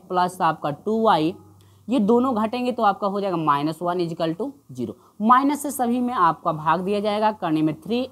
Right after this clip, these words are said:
एक्स माइनस टू वाई प्लस क्या हो जाएगा? वन इक्वल टू ज़ीरो। तो ये है टोटल आपका फाइनल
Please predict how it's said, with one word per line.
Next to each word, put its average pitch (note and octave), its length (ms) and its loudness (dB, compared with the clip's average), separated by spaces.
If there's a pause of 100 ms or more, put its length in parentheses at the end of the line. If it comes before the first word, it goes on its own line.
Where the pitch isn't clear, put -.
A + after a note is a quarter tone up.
एक्स D#3 320 -6 (300)
माइनस C#3+ 540 0
टू A#3+ 220 0
वाई D3+ 400 2 (200)
प्लस D3+ 260 -6
क्या G#3 140 -4
हो F#3+ 80 -2
जाएगा? F3 280 0
वन A#2+ 300 -2 (100)
इक्वल F3+ 360 -2
टू F#3 160 -8 (120)
ज़ीरो। A#2 220 -12
तो - 420 -12
ये G#3+ 240 4
है B3+ 180 0
टोटल G#3 500 -2
आपका D#3+ 440 2
फाइनल F#3+ 580 -2